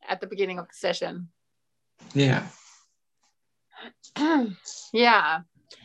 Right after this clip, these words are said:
Speaker 1: So we're ready to go to number one?
Speaker 2: Yep, let's go number one.
Speaker 1: Okay, so number one of embodying a coaching mindset acknowledges that clients are responsible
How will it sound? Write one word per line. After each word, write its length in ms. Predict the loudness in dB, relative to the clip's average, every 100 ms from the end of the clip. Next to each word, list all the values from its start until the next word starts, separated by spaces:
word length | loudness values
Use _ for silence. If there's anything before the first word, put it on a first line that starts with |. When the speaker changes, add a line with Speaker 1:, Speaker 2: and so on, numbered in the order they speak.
| _
Speaker 1:
So 280 | -2 4 4
we're 140 | 4 2
ready 220 | 0 -4
to 100 | -4
go 160 | -2
to 120 | -2 -4
number 220 | -4 -2
one? 260 | 0 -2 -4 -8 _ _ _ _ _ _ _ _ _ _
Speaker 2:
Yep, 320 | 4 4 2 -6 -4
let's 140 | -4
go 280 | 0 0 2
number 640 | 4 4 4 4 0 0 0
one. 580 | -2 -2 -2 -6 -12 _ _ _ _ _ _ _ -10
Speaker 1:
Okay, 560 | -10 -4 -2 -2 -4 -10
so 280 | -4 0 2
number 320 | 0 0 0
one 520 | 4 4 4 2 -4 0
of 200 | 0 0
embodying 720 | -8 0 2 2 0 -4 -4
a 80 | -8
coaching 380 | -4 -6 -4 -2
mindset 580 | -2 -2 -10 -18 -18 -20 _ _ _ _ _ _ 0
acknowledges 1080 | 0 0 0 2 4 2 2 2 0 -4 -16 -16 0
that 260 | 0 0
clients 640 | -10 2 4 4 -2 -6 -10 -2
are 120 | 0
responsible 1160 | 0 -4 -4 0 2 2 2 4 4 4 0